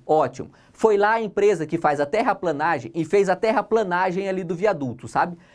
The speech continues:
E aí, quando ela fez essa terraplanagem, foi uma terraplanagem ali que custa quinhentos mil reais. O que que o poder público vai fazer? Ele vai destacar desses dez milhões do orçamento,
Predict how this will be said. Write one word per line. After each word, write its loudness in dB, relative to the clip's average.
E 4
aí, 4
quando 2
ela 4
fez -4
essa -6
terraplanagem, -2
foi 4
uma 2
terraplanagem -2
ali -6
que -10
custa 0
quinhentos -4
mil 0
reais. -2
O 2
que 2
que -2
o 2
poder 4
público 0
vai 2
fazer? -2
Ele 2
vai 2
destacar -2
desses -6
dez 0
milhões -4
do 2
orçamento, -2